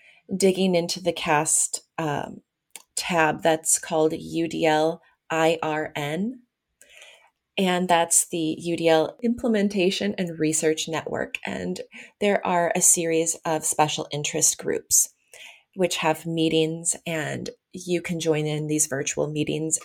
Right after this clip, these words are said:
and actually discuss U D L with other people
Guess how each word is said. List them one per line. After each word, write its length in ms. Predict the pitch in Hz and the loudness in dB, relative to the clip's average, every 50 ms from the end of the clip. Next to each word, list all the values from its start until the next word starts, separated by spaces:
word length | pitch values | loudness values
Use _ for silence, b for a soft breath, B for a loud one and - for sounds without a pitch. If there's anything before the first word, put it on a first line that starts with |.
| - | -6
and 260 | - 165 165 160 165 170 | -6 -4 -4 -4 -4 -6
actually 400 | - 170 180 - - - 196 190 | -6 -6 -6 -4 -4 -2 -2 0
discuss 600 | 175 180 175 - - 190 226 240 240 - - - | 0 2 0 2 2 0 -2 0 0 -2 -2 -2
U 160 | 185 170 160 | -4 -4 -4
D 160 | 160 151 156 | -2 -2 0
L 180 | 143 135 135 135 | 0 0 0 -2
with 180 | 151 170 - - _ - | -4 -6 -8 -12 _ -6
other 220 | - 156 - 151 156 | -6 -4 -2 -2 -4
people 580 | 156 - 151 143 147 - 135 131 135 175 185 | -4 -4 -6 -6 -4 -4 -4 -4 -4 -6 -8